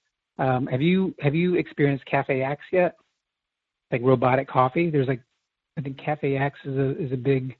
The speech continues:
robotic coffee, uh, I guess, retail establishment. Um, they, they, they, I think there's a few others out there, and they're, they're actually starting to go into the airport space as well as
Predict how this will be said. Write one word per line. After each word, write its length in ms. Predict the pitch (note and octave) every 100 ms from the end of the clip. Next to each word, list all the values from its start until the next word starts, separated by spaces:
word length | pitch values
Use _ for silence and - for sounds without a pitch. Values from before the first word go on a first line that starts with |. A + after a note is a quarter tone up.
| _ _ _ _ -
robotic 480 | C#3 B2 C3 C3+ -
coffee, 640 | - C3+ B2+ C3+ C3 A#2 _ -
uh, 440 | C#3 C3 B2+ B2+ - _ _ _ _ _ _ _ _ _ _ G#3+
I 60 |
guess, 140 | C3 A#2+ - _ _ _ _
retail 560 | - C#3+ - C3 C3 C#3+ _ F#3
establishment. 640 | - C#3 C3 D3 D3 G#3 _ _ _ -
Um, 560 | D3 B2+ B2 A#2 B2 - _ - - _
they, 160 | F3 D3
they, 140 | D#3
they, 160 | D3 E3+
I 100 | F#3+ -
think 140 | E3+
there's 160 | D3 C3
a 80 |
few 260 | - D3 B2+
others 320 | B2 C#3 D3
out 160 | E3 E3
there, 220 | F#3 F#3
and 100 | D3+
they're, 220 | C3 C#3
they're 160 | C#3+ C3 -
actually 260 | E3+ C#3+ C3
starting 400 | - C#3 B2+ B2+
to 60 | A#2+
go 100 | B2+
into 180 | A#2+
the 120 | B2 C3
airport 380 | D3+ C3 C3+ -
space 360 | - C3 C3+ -
as 100 | B2+
well 220 | A#2+ B2+
as 120 | B2+